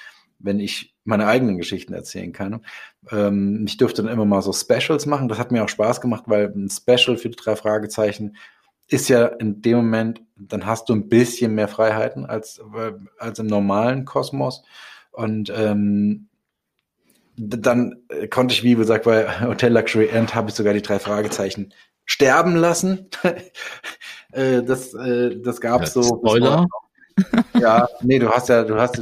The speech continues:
Speaker 1: du kann-, wenn du bei dem
Speaker 2: Okay.
Speaker 1: Mitratefall sozusagen nicht, äh, das nicht geschafft hast, dass sie den Fall lösen, gab's eben auch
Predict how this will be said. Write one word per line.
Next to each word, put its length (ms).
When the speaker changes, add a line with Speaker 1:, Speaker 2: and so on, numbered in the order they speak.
Speaker 1:
du 60
kann-, 240
wenn 160
du 100
bei 80
dem 120
Speaker 2:
Okay. 80
Speaker 1:
Mitratefall 760
sozusagen 640
nicht, 300
äh, 300
das 160
nicht 180
geschafft 420
hast, 120
dass 140
sie 60
den 120
Fall 240
lösen, 440
gab's 380
eben 240
auch 160